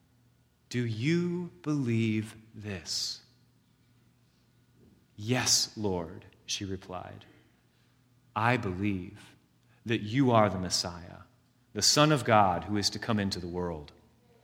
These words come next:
After she had said this, she went back and called her sister Mary aside.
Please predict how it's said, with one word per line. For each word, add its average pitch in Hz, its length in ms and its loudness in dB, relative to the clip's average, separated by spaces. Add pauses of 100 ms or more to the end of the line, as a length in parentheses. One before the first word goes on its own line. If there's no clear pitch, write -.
(1200)
After 143 280 6
she 139 180 2
had 101 100 4
said 123 300 4
this, - 420 2
she - 180 2
went 123 220 4
back 110 380 6 (480)
and 120 160 2
called 127 260 6
her 117 100 0
sister 113 360 2
Mary 107 380 4
aside. 87 580 -2